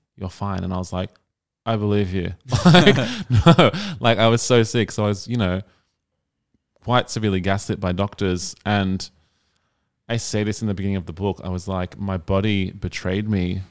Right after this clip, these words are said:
Speaker 1: and then my mind followed shortly after. So this book was my healing. It really <laughs> saved me, to be honest, just getting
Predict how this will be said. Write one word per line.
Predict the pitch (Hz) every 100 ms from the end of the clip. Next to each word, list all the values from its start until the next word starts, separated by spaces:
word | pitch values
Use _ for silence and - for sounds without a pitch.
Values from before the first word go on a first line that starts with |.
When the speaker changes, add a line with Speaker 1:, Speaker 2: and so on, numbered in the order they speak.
| _ -
Speaker 1:
and | 107
then | 101
my | 95 92
mind | 90 90
followed | - 95 90
shortly | - 95 87
after. | 90 104 - 90
So | 85 98 92 90 - -
this | 120 120 - - _ _ _
book | 104 - 110 117 98 - - _ _ _ _ _ _ _ _ _
was | 101 104 101 95 90 - - - _
my | - 98 95 90
healing. | 87 - - 98 110 95 85
It | 82
really | 90 95 95
<laughs> | 101 -
saved | 113 117 -
me, | 98 90
to | 92
be | 95
honest, | 87 104 - 104
just | 101 98 -
getting | 95 92 92